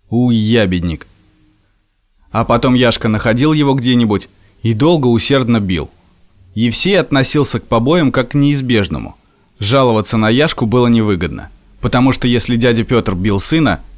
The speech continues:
тётка Агафья с лихвой возмещала эти побои на племяннике. А она дралась больнее Яшки. Поэтому, когда Евсей видел, что Яшка идёт драться, старик бросался на землю, крепко как мог сжимал своё тело в ком,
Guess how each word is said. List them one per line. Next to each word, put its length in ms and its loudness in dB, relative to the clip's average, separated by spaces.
тётка 360 0
Агафья 400 0
с 80 -6
лихвой 320 0
возмещала 600 2
эти 200 -2
побои 400 0
на 140 0
племяннике. 720 -4
А 200 2
она 180 2
дралась 380 2
больнее 440 0
Яшки. 460 -4
Поэтому, 400 2
когда 240 2
Евсей 420 0
видел, 320 0
что 180 -4
Яшка 400 0
идёт 220 -4
драться, 460 -2
старик 340 0
бросался 580 0
на 140 0
землю, 440 0
крепко 420 -2
как 180 -2
мог 240 2
сжимал 340 2
своё 300 0
тело 260 0
в 80 -8
ком, 260 0